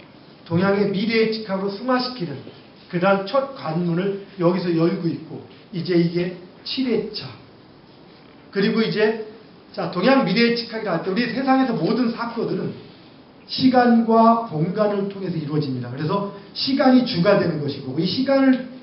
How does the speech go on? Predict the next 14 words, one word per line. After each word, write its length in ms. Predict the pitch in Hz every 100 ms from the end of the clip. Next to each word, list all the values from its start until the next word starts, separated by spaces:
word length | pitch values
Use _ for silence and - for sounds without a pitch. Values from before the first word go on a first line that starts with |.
| - - - - - - - -
통제하고 500 | 262 254 233 220 220
시간을 460 | - 262 262 233
찾는 320 | - 233 220 170
것이 380 | 170 208 214 - -
바로 180 | 170 165
동양 340 | 156 190 196
미래 200 | 165 180
예측학 420 | 175 - - 165 -
최고의 340 | 233 226 220
과정이고, 540 | 156 131 123 117 165 180 - - - -
이 100 | 214
시간이 520 | 226 262 269 254 254
중심이 420 | - 220 - 220 170
돼서 500 | 170 202 226 -